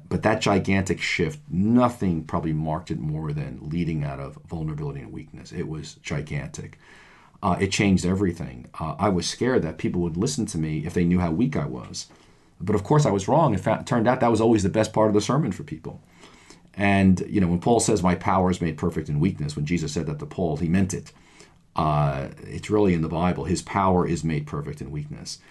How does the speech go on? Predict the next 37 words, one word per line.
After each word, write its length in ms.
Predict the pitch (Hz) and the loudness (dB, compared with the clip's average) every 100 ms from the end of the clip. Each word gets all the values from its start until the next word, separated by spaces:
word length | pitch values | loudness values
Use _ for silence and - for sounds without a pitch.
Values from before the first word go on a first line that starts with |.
| - _ - | -20 _ -2
And 160 | 87 | -2
Paul 180 | - 127 | 2 2
was 100 | 110 | 4
talking 260 | 98 90 85 | 2 2 2
about 300 | 82 73 - _ - | 2 -2 -8 _ -2
preaching 360 | - 80 92 | -2 2 4
out 80 | 90 | 4
of 60 | 80 | 0
a 40 | |
sense 240 | - 82 | -4 -4
of 120 | 80 78 | -4 -4
real, 420 | 80 92 104 104 | 0 4 6 4
genuine, 480 | 82 92 92 90 82 | 4 4 4 2 0
authentic 640 | - - 80 - 73 - | -6 -4 -6 -4 -8 -4
weakness, 440 | 78 73 69 - | -6 -4 -12 -8
not 240 | 76 71 - | -6 -6 -8
cliche. 600 | - 71 - 69 62 - _ - - - _ - | -10 -10 -10 -12 -14 -18 _ -20 -20 -20 _ -8
And 180 | 82 73 | -6 -2
Paul 220 | 85 80 | 0 0
boasted 440 | 82 85 - - | 0 -2 -4 -8
in 140 | 65 57 | -10 -12
it. 280 | - - - - | -12 -12 -12 -6
And, 180 | 80 | -4
but 100 | 78 | -2
it's 100 | 87 | -2
just 180 | 98 - | -2 -2
so 140 | 95 92 | 0 0
tempting. 420 | - 95 90 80 | 0 -2 0 -2
It's 140 | 73 | -2
so 140 | 98 - | -4 0
opposite 400 | 92 90 87 85 | 0 0 -4 -6
our 80 | 71 | -6
culture, 540 | - 151 147 139 - - - - - _ - | -6 -6 -6 -8 -12 -18 -20 -20 -20 _ -4
uh, 180 | 73 73 | -4 -2
to 100 | - | -4
do 180 | 73 67 | -4 -8
that. 300 | 64 60 | -10 -12